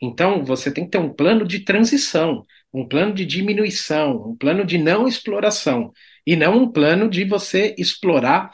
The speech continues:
até o limite. Então, essa é uma primeira contradição muito clara no governo.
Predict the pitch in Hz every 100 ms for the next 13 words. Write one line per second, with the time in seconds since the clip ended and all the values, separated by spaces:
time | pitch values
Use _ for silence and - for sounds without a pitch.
0 | _ 175 170 180 180 190 - - 117 147
1 | 165 143 170 - 196 202 151 151 151 160
2 | 175 - - 135 165 - - 151 160 -
3 | 156 151 175 208 165 -